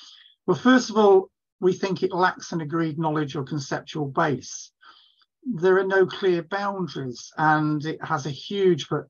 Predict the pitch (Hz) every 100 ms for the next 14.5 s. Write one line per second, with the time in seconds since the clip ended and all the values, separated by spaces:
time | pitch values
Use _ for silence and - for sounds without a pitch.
0 | - 175 165 165 139 - 196 202 185 151
1 | 139 156 147 143 143 131 160 165 180 175
2 | 147 - 127 101 - - - _ - -
3 | - _ _ - 175 214 - 190 190 185
4 | 160 165 185 165 131 214 208 190 - 160
5 | 151 175 147 131 190 190 180 139 151 151
6 | 135 - 214 156 117 - - 139 - 208
7 | - 170 135 151 151 196 190 - 131 123
8 | - 139 139 - _ - - - 151 135
9 | 143 139 143 139 - - - 170 160 160
10 | 175 147 143 135 143 135 180 - 143 120
11 | - _ _ 254 - 175 170 165 156 170
12 | 165 160 156 160 165 170 151 139 147 151
13 | 151 143 - 139 - 151 143 135 135 -
14 | 190 131 - - -